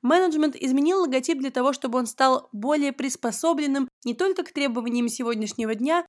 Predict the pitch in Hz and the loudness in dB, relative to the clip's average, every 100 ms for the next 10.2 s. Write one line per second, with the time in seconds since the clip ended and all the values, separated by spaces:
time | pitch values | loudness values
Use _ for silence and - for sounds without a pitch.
0 | _ - 381 339 254 247 254 285 262 - | _ 0 2 2 0 -2 0 0 -2 -2
1 | 247 - 220 262 285 262 254 240 233 214 | -2 -2 0 2 2 -2 -2 -4 -2 -4
2 | 220 226 214 294 294 269 214 - - - | 0 0 0 -2 -2 -2 -2 -4 -6 -8
3 | _ _ _ _ 320 330 - 247 262 - | _ _ _ _ 0 0 0 0 0 2
4 | 269 240 240 220 214 - 302 254 247 233 | 2 2 2 0 0 0 0 2 2 4
5 | 208 214 - 254 - 269 226 190 180 _ | 4 -2 -4 -10 -4 2 2 2 -4 _
6 | - 240 370 381 302 285 294 262 254 254 | -10 0 0 2 2 4 4 4 4 4
7 | 247 240 - 233 269 330 - 226 220 302 | 2 -2 -2 0 4 2 2 -2 0 -2
8 | 359 285 262 254 269 269 285 254 247 247 | 0 0 0 2 2 0 -6 -4 0 0
9 | 240 - 233 233 - 233 240 269 311 311 | -2 0 0 0 -4 -8 -6 -2 -2 -2
10 | 320 | -4